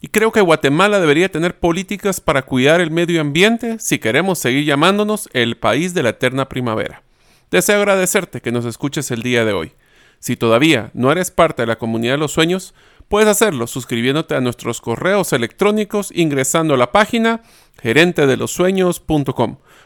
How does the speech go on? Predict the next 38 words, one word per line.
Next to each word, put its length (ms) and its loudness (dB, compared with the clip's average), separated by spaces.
o 100 2
a 60 6
través 320 4
de 80 2
nuestro 260 -2
listado 480 0
de 80 2
difusión 460 0
de 60 0
WhatsApp 460 2
enviando 480 2
tu 160 0
nombre 460 0
al 400 2
más 440 0
cinco 320 -2
cero 240 4
dos, 300 2
más 160 -4
cinco 220 -4
cero 240 0
dos 160 0
para 160 -6
aquellos 360 -4
que 80 -6
nos 160 -6
escuchan 480 -4
fuera 320 4
de 80 6
las 140 0
fronteras 380 0
de 60 4
Guatemala, 540 4
y 120 6
el 80 8
número 220 8
de 20 4
celular 520 4